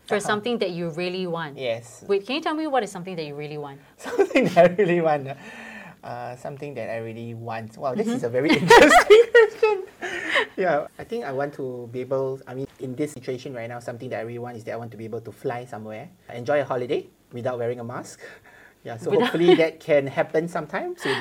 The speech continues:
Speaker 1: <laughs> I think everyone else listening to the podcast would want that for themselves as well,
Speaker 2: Yeah.
Speaker 1: to really get out of, like, a, this, this very confined space. So
Speaker 2: Mm.
Speaker 1: with that in mind, right,
Speaker 2: Yeah.
Speaker 1: Ritz, um, what would you use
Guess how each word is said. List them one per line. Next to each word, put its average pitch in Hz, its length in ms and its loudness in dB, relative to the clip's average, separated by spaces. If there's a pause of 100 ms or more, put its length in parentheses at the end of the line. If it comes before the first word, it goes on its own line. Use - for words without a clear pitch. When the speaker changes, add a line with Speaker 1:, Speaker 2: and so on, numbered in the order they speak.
Speaker 1:
<laughs> - 40 -20
I 214 80 2
think 254 160 0
everyone 233 440 0
else 220 180 -2
listening 202 360 -4
to 208 80 4
the 494 60 4 (100)
podcast 196 340 -2 (140)
would 180 180 -4
want 190 840 0
that 190 260 -2 (140)
for 180 120 -8
themselves 170 460 -4
as 143 180 -10
well, 156 220 -6
Speaker 2:
Yeah. 120 140 -8 (180)
Speaker 1:
to 196 100 -8
really 185 240 -4
get 190 240 -4
out 190 180 -4
of, 147 220 -10
like, 151 200 -12
a, 139 220 -10 (180)
this, 180 300 -10
this 180 380 -10 (220)
very 180 180 -4
confined 160 480 -8
space. 147 380 -12 (220)
So 339 180 -2
Speaker 2:
Mm. 262 60 -4
Speaker 1:
with 135 200 -2
that 254 200 2
in 175 180 -8
mind, 170 260 -4
right, 151 240 -6
Speaker 2:
Yeah. 156 140 -10
Speaker 1:
Ritz, - 240 -10 (380)
um, 180 340 -4 (160)
what 269 220 -6
would 196 160 -10
you 196 100 -8
use 180 680 -10